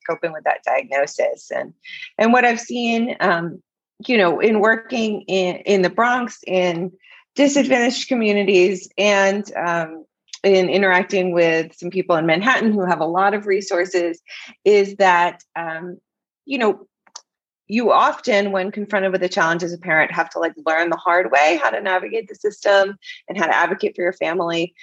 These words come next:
And it, it's, it's remarkable that having, like, education or resources, like, it doesn't help with that. Um, and so that's sort of what motivated me, uh,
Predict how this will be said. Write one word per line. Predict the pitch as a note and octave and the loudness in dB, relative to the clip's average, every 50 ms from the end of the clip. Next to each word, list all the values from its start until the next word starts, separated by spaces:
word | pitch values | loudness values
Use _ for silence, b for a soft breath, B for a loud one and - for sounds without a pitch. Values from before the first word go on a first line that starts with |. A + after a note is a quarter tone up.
| b b b - | b b b 0
And | G3 G3 F#3 - | 0 0 0 0
it, | - - G#3+ G3 - - | 0 2 2 2 2 2
it's, | - G#3 G3 G3+ - - - _ _ _ | 2 2 2 0 -4 -14 -20 _ _ _
it's | G3+ G#3 G#3 - - | -2 -2 -2 -2 -2
remarkable | G#3+ G#3 G#3+ G#3 A3 A3 A3 C4+ A#3 A3+ A3 G#3+ | 0 2 2 2 0 0 -2 -2 -2 0 0 2
that | - F#3 F#3 G3+ | 2 2 2 2
having, | G3+ F3 E3 E3 F#3+ F#3 F3 | 0 0 0 0 -2 -2 -2
like, | F3 D#3+ D3+ D3+ - - | -2 -4 -4 -4 -4 -4
education | D#3+ E3 E3 E3+ - G#3 F3+ F#3 - - F#3 F3+ F3 F3 F3+ F3 E3+ B B B B B B - | -6 -6 -6 -4 0 2 2 2 2 0 0 2 2 2 0 0 -4 B B B B B B -8
or | D#3+ D#3 | -2 2
resources, | F#3 G#3 G#3 G#3 - F#3 F#3+ F#3+ - F3+ F3+ F3 | 2 2 4 4 2 2 2 4 2 2 2 2
like, | - F3 D#3+ E3+ | 2 0 0 2
it | F#3 - | 0 0
doesn't | G#3+ A#3 G#3+ G3 - | 0 0 0 -4 -6
help | - - G#3 G3+ G#3 | -2 -2 -2 -2 -2
with | - D#3+ - | -4 -6 -6
that. | - - - - - - _ _ _ B B B B B B B B B B _ F#3 | -6 -8 -6 -6 -8 -10 _ _ _ B B B B B B B B B B _ 2
Um, | F#3 F3+ F3 E3+ E3 D3+ - - _ | 4 4 2 2 -2 -6 -10 -10 _
and | - F#3 F3+ F3 F#3 G3 | -2 -2 0 0 -2 -6
so | - - - G3+ F#3 F3+ F3 E3+ F3 | -6 0 2 4 4 4 4 4 4
that's | F3+ G3+ G3 G3 G3 - - _ _ - | 4 2 2 2 0 -6 -16 _ _ -14
sort | - - A#3 G#3+ F#3+ F#3+ | -8 -4 -2 0 2 2
of | F3 | 2
what | F3+ E3 - E3 | 2 0 0 0
motivated | F3+ F3+ F3 F3+ F3 E3+ E3+ E3 D#3+ E3 E3 E3 | 0 2 2 2 2 0 -4 -4 -4 -4 -8 -8
me, | F3 E3 D#3 D#3 D3+ D#3 D3+ D#3+ - - - | -8 -8 -8 -6 -6 -6 -6 -6 -8 -4 -2
uh, | D#3+ E3 E3 E3 E3+ D#3+ | 0 0 0 0 0 -2